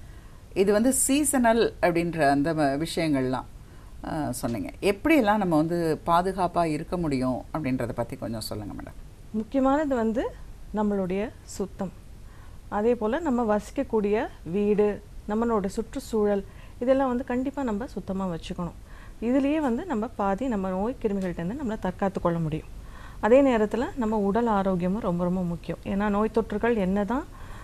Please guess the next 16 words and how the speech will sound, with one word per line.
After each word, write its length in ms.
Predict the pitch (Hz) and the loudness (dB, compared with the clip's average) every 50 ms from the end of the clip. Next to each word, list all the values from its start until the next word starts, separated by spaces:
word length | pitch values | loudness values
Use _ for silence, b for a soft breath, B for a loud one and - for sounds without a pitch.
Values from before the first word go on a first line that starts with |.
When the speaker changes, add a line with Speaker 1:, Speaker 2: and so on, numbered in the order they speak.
| B B | B B
Speaker 2:
நம்ம 140 | - 220 220 | 0 0 2
சுத்தமா 380 | 214 - 220 220 233 220 220 214 | 2 2 2 4 4 4 4 4
இருந்தாலும் 400 | 202 190 190 196 196 254 320 277 | 4 4 4 4 2 2 2 2
நம்மளை 200 | 214 202 190 185 | 2 4 4 4
மீறி 200 | 185 185 185 180 | 2 2 2 2
நம்ம 160 | 202 196 185 180 - | 2 2 2 0 0
சுவாசிக்கும் 440 | - 175 180 175 - 185 - 185 180 | -2 -2 -2 -2 -2 -2 0 0 2
பொழுதோ 300 | 180 175 175 170 185 185 | 2 2 2 2 2 0
இல்ல 160 | 185 180 185 | 0 0 0
ஏதாவது 240 | 180 175 180 196 190 | -2 -2 -2 -4 -2
சாப்பிடும் 340 | - 202 202 190 190 190 185 | -2 -2 -2 0 2 2 2
போதோ 120 | 185 185 | 2 2
உள்ள 240 | 214 302 262 202 208 | 0 0 2 2 2
போகத்தான் 340 | 190 - 185 175 175 - 190 | 2 2 2 2 2 0 -2
செய்யும். 360 | 185 - 180 180 185 240 320 - B B B B B B B B B B B B - | -2 0 0 0 0 -2 -2 -6 B B B B B B B B B B B B 10
நம்மளுடைய 800 | 214 214 233 277 330 359 359 349 320 277 247 240 240 247 285 | 12 12 12 12 10 8 8 8 8 8 10 10 10 8 8